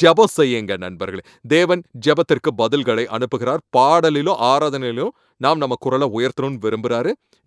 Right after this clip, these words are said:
ஜெபத்துல நாம நம்ம குரலை உயர்த்தணும்னு விரும்புறாரு. அடுத்தது மிக வேகமா நாம் நம் குரலை உயர்த்த வேண்டும் என்று தேவன் விரும்பும்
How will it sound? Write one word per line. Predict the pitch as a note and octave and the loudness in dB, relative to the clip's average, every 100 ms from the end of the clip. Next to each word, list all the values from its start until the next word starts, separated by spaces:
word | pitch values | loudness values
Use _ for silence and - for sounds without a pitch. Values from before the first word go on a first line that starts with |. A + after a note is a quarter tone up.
| A#2+ | 0
ஜெபத்துல | G3+ C#4 C#4 A#3+ | 4 4 2 -2
நாம | E3 D#3+ | -2 -4
நம்ம | C3+ A#2+ | -6 -6
குரலை | A#2 A#2 | -4 -4
உயர்த்தணும்னு | A#2+ G#2 B2 B2 G#2 | -4 -6 -8 -10 -10
விரும்புறாரு. | F#2+ F2 F2 | -10 -8 -10
அடுத்தது | - C#3+ F3 F3 | -6 -4 -2 -2
மிக | C3 C#3 | -2 -2
வேகமா | A#2+ C3+ C3 C3+ | -2 -2 -4 -4
நாம் | A2 B2+ | -6 -8
நம் | A2+ G#2 | -8 -8
குரலை | A#2+ B2+ | -6 -4
உயர்த்த | G#2+ A2+ A#2 | -4 -6 -6
வேண்டும் | G#2+ G#2+ G#2+ | -8 -8 -10
என்று | G#2+ | -10
தேவன் | G2+ G#2+ A2 | -8 -8 -10
விரும்பும் | G2+ G2 G2+ | -12 -10 -12